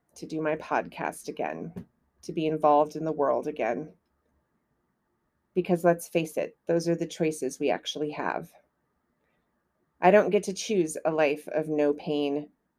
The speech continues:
or pain. I get to choose life or no life.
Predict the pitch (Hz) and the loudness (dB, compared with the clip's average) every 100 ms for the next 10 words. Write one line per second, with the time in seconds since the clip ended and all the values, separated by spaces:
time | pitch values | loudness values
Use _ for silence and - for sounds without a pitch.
0 | - 143 - 151 107 80 165 - _ _ | -4 -4 -2 -4 -2 -6 -12 -16 _ _
1 | _ - 156 151 151 147 - 156 139 127 | _ -6 -2 0 -2 -6 -10 -6 -4 -6
2 | - 135 117 139 175 - - _ 170 165 | -8 0 2 0 -2 -14 -20 _ -4 0
3 | 175 131 - - - | 0 0 -2 -8 -14